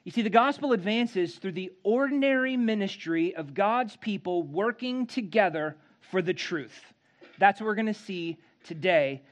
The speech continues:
in our text. So turn in your Bibles to Third John, if you're not already there. This is our next little letter in our series on the little letters. And the message for us today is this: give yourself to faithful,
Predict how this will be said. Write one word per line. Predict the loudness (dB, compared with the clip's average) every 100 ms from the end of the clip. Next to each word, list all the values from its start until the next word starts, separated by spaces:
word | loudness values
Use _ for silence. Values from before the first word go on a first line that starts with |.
| _
in | -8
our | -6
text. | -4 0 -2 -2
So | -8
turn | -2 0
in | 0
your | 4
Bibles | 4 4 0 -6 -2
to | -2 -2 -6 _ -2
Third | 2 2
John, | 2 2 2 2 0 -6 -14 _
if | -8 -2
you're |
not | 0 2
already | 4 2 2 0
there. | 2 2 2 -2 -10
This | -8 -4
is | 2
our | 2
next | 2 2 0 0 -8
little | -2 0 0
letter | 2 2 4 0
in | 0
our | -2 -4 -8
series | -10 -2 2 2 0 -4
on | -4
the | -2
little | 0 0
letters. | 4 4 2 -6 -10 -20 _ _ _ _ _ _ _ -20 -4
And | 2
the |
message | 4 4 0 -4
for | 4
us | 4 4
today | -2 0 4 4 4 0
is | -2 -4 0
this: | 2 2 -4 -20 -20 _ _ _ _ _ -20 _ _ -16 0
give | 4 4
yourself | 4 0 2 2 2 0
to | 0 -2
faithful, | 0 0 0 -2 -2 -2 -2